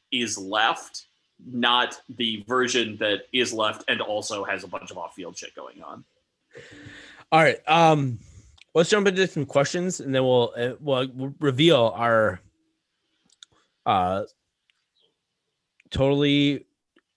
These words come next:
Speaker 2: hundred percent correct, uh, predictions for the season.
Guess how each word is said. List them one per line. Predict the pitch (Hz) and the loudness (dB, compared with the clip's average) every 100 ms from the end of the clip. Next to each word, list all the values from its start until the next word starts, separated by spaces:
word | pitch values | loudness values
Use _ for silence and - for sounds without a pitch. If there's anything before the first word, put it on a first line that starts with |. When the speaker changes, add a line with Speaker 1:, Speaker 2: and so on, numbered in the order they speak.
| _ - | _ -6
Speaker 2:
hundred | 143 139 | -2 -2
percent | 135 143 139 - | -2 -2 -2 -4
correct, | - 117 127 - - - - | -2 0 0 -6 -14 -14 -14
uh, | 110 107 107 | -12 -10 -8
predictions | 120 151 127 92 82 - | -2 0 -2 -8 -8 -14
for | - 123 | -6 -2
the | 117 | -2
season. | 120 120 98 87 | -2 -4 -4 -8